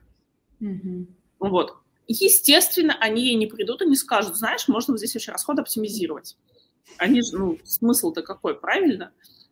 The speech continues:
Speaker 2: Ну вот, э, поэтому обязательно нужно понимать изнутри, как устроена система. Как минимум, не обязательно делать всё самостоятельно, но знать надо.
Speaker 1: А вот, э, вы упомянули как раз про эти запуски, и я тоже с этим столкнулась. Э, запуски, э, по шаблону,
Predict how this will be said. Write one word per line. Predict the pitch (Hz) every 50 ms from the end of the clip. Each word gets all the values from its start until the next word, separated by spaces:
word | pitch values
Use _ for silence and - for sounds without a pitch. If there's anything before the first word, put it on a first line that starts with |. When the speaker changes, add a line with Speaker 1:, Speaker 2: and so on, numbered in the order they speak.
| _ -
Speaker 2:
Ну | 185 190
вот, | 190 214 180 160 - - _ - - - 175
э, | 180 180 165 165 165 175 170 - - - - - - _ _
поэтому | - 220 254 - - 277 254 240
обязательно | 214 196 220 233 254 - - 277 226
нужно | 226 226 - - 196
понимать | 196 190 190 190 208 233 277 - -
изнутри, | - 196 190 196 180 175 - - 220 262 262
как | - - 185 208 - - - _ _
устроена | - - - - - 190 196 202 202 196 196 185
система. | - - - - - - - 156 139 143 151
Как | - - - - -
минимум, | 262 269 247 220 185 165 170 185
не | 196
обязательно | 196 208 214 247 269 - - 240 196
делать | 190 190 175 170 180 -
всё | - - 196 185
самостоятельно, | - - 180 - - - 185 220 302 349 - - 226 202 202
но | 185 180 185 - _ _ _
знать | - - 196 220 - _ -
надо. | 165 147 _ _ _ _ _ _ _ _ _ _ _ _ _ _ _ _ _ _ _ _ _ - - - - - - - - - - - -
Speaker 1:
А | 208 208
вот, | - 226 220 220 - 214
э, | 202 196 202 185
вы | 185 214 220
упомянули | 214 220 220 214 214 208 202 175
как | - 170 -
раз | - 165 -
про | - 170 165
эти | 156 156 - 156
запуски, | 147 175 226 262 - 240 226 - - - -
и | 143 139 139 - 151 165 160 156 151
я | 147 156 156
тоже | 156 170 147 139 139
с | - -
этим | - 143
столкнулась. | 143 - - 151 139 - - 165 165 196 240 262 202 - - - -
Э, | 165 156 151 151
запуски, | 151 160 226 247 247 240 - - - - 180
э, | 165 156 151 - - - 160 156 156 -
по | - 233
шаблону, | - - 202 151 165 165 175 170 160 139 123 113 -